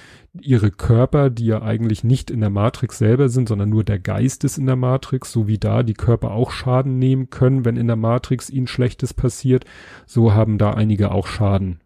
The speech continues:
Schäden davon getragen. Und an der Stelle, etwas später, wird in dem Buch dann auch erklärt, wer oder was Teiresias ist, also das, was quasi, ne, hat die Figur dann auch den Wikipedia-Artikel gelesen.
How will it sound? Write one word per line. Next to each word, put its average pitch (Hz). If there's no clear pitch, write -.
Schäden 101
davon 98
getragen. 92
Und -
an 110
der 113
Stelle, 151
etwas 120
später, 131
wird 123
in 120
dem 120
Buch 117
dann 110
auch 113
erklärt, 120
wer 107
oder 110
was 110
Teiresias 107
ist, 104
also 98
das, -
was -
quasi, 107
ne, 131
hat -
die 107
Figur 117
dann 104
auch 117
den 98
Wikipedia-Artikel 101
gelesen. 98